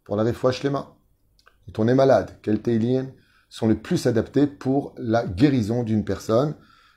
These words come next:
Notez, le Tehillim Aleph, un, le Tehillim Vav, six, le Tehillim Yud Gimel, treize, le Tehillim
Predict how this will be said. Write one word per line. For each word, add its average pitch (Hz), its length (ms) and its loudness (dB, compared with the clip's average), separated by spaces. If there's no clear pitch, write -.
Notez, 117 560 0
le 120 160 6
Tehillim 143 560 8
Aleph, 120 480 2
un, 123 260 2
le 110 140 2
Tehillim 139 580 4
Vav, 95 500 2
six, - 480 -4
le 110 140 2
Tehillim 131 520 2
Yud 120 400 2
Gimel, 110 420 2
treize, 95 500 0
le 123 160 0
Tehillim 135 480 2